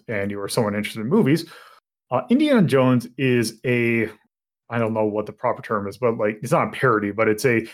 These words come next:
it's a, uh, tribute to,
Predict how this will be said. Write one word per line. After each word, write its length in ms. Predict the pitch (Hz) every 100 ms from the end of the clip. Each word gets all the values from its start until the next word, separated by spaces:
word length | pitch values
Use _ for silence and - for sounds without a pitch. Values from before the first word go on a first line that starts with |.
| -
it's 160 | 190 175
a, 420 | 196 175 160 165 -
uh, 340 | 156 143 135 135 139 _ _
tribute 480 | - 233 160 127 120 - _
to, 580 | - 151 139 131 127